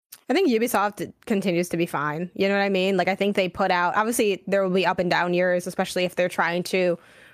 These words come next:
replicate success that they got before. It kinda, we've talked about this, like, a couple times, but it's like with any stat where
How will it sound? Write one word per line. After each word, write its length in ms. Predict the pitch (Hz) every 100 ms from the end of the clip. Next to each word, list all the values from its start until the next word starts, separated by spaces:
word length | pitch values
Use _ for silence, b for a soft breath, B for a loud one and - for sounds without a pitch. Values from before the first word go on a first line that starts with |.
| B
replicate 640 | 190 185 202 202 190 -
success 440 | - 185 202 190 -
that 60 |
they 380 | 165 156 151 - _ _ -
got 200 | 185 175
before. 420 | 190 - 180 233
It 140 | 247 214
kinda, 420 | 302 240 202 233 - 233
we've 140 | 285
talked 120 | 453
about 80 | 349
this, 140 | 226 208
like, 140 | 185
a 160 | - 202
couple 220 | 214 180
times, 360 | 202 170 170 190
but 100 | 190
it's 140 | 202
like 100 | 233
with 120 | 208
any 160 | 180 196
stat 320 | - 165 185
where 280 | 196 185